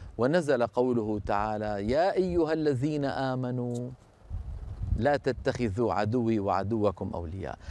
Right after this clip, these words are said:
يا أيها الذين آمنوا، هذه شهادة لسيدنا حاطب بأنه مؤمن.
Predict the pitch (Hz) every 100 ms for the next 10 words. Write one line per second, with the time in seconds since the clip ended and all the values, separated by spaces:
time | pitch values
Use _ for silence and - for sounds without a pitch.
0 | - - 117 151 180 170 170 160 135 180
1 | 175 160 180 185 185 180 156 202 170 170
2 | 165 - 160 - 180 160 107 95 - -
3 | - - 117 120 160 170 165 165 156 143
4 | - 185 185 185 - - 170 180 151 147
5 | 131 190 123 101